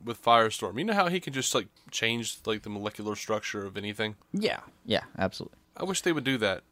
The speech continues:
Speaker 2: That would be nice.
Speaker 1: Of course, that would probably power him too much.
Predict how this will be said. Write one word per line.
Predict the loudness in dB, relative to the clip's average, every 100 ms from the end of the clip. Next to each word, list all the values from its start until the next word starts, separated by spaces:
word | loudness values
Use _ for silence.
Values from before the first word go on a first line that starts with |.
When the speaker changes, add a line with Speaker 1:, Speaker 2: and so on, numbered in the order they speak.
| 2
Speaker 2:
That | 6
would | 8
be | 6
nice. | 4 0 -10 -14 -6
Speaker 1:
Of | 0
course, | 4 4
that | 6 4
would | 4
probably | 6 6 6
power | -2 4 8 8 8
him | 4 -4
too | -6
much. | -8 -10 -14 -16